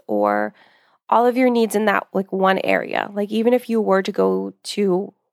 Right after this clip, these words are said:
one person for all of your, um, needs regard-, in regards to, like, your career or something, right? You just go all of your needs to that mentor. And it might seem very, like, efficient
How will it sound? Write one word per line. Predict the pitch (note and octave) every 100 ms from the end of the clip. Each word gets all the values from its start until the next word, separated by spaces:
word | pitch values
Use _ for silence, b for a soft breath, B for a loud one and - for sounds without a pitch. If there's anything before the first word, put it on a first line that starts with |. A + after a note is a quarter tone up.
| _ -
one | G3 G#3 A3
person | G#3+ G3+ G3 - G#3
for | - G#3 G3+ b b b b _
all | A3+ G#3+ A3
of | G#3+
your, | G#3+ G3 F#3+ F#3+ G3+ F#3+ _ _ _ _ -
um, | G3+ G3 G3 - G#3 - _ _ _ _ _ _ _ _ _ _ _ _
needs | G#3 G#3+ A3+ G#3+ G#3 F#3+ -
regard-, | - A3 G3 F#3+ F#3+ F#3+ -
in | G#3+
regards | G3 G3 G3 F#3+ -
to, |
like, | F#3+ F#3+
your | G3
career | G3 G#3+ G3+ F#3+ F#3+ G3+
or |
something, | G3 G3+ G#3+ G#3+
right? | - G#2+
You | G#3+
just | G3+ -
go | G#3 G#3 G#3 G#3 _ _
all | G#3+ A3
of | A3+
your | A#3
needs | G#3+ G#3 -
to |
that | G3+ G3
mentor. | G3 G3 G3+ F#3+
And | G3
it |
might | A#3+ C4 -
seem | - A#3 A#3+ A3+
very, | G#3 G#3 G#3
like, | G#3 - - b b b b b b b _ _
efficient | A3+ - A#3+ - G#3 G3 G3+